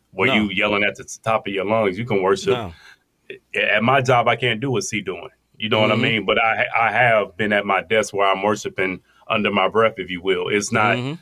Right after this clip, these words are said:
Speaker 1: you know what I mean? And nobody will ever know, or I'm praying because of that. So
Speaker 2: Right.
Speaker 1: that's, um, that's real big. Um,
Speaker 2: And
Speaker 1: I
Speaker 2: like, oh, my bad.
Speaker 1: Yeah.
Speaker 2: Go ahead, bro.
Speaker 1: No, just,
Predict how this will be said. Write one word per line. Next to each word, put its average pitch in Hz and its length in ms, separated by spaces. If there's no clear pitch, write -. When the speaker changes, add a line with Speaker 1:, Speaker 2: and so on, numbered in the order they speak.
Speaker 1:
you 110 120
know 117 80
what 113 120
I 113 40
mean? 113 280
And 101 260
nobody 104 460
will 92 140
ever 98 220
know, 107 220
or 95 260
I'm 101 100
praying 110 400
because 98 340
of 95 80
that. 90 220
So 90 360
Speaker 2:
Right. 110 260
Speaker 1:
that's, 104 280
um, 92 480
that's 107 220
real 107 240
big. 90 420
Um, 104 160
Speaker 2:
And 98 100
Speaker 1:
I 98 60
Speaker 2:
like, 131 140
oh, 110 100
my 131 140
bad. 110 120
Speaker 1:
Yeah. 98 100
Speaker 2:
Go 135 120
ahead, 92 120
bro. 107 180
Speaker 1:
No, 110 320
just, 127 300